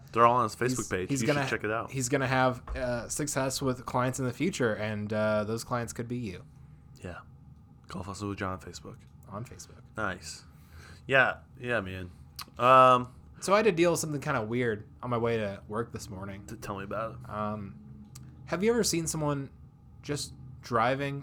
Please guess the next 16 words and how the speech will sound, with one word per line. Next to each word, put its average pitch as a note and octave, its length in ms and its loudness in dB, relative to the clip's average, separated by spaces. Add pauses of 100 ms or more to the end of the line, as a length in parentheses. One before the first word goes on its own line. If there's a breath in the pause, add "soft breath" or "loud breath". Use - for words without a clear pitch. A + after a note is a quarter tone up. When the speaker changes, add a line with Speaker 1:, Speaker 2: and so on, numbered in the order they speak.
Speaker 2:
on B2 120 -4
the A#2 80 -2
wrong A#2 260 0
side C3 180 -4
of B2 80 -4
a A2 60 -2
road? A#2 400 -2 (960)
Like, A2+ 220 0
blatantly B2+ 640 2 (420)
on A#2+ 120 -2
the A2+ 80 -2
wrong A2 220 0
side A#2 140 -2
of A#2 60 0
the A2+ 60 0
road? A#2 260 0